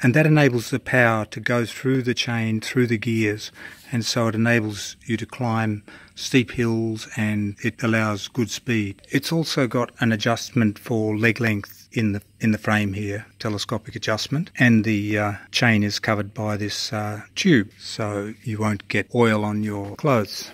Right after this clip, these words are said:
Now, the electricals are connected to each other with very good waterproof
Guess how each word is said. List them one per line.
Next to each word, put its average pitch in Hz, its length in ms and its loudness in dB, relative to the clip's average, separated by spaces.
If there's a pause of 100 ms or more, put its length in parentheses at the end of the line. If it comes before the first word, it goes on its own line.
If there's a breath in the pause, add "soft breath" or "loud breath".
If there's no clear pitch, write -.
(180)
Now, 113 400 -2 (160)
the 117 400 -2
electricals 120 1000 0
are 123 400 4
connected 131 580 -2
to 123 100 -4
each 113 200 -4
other 113 180 -2
with 110 180 -6
very 139 240 2
good 113 440 -2
waterproof 113 640 -2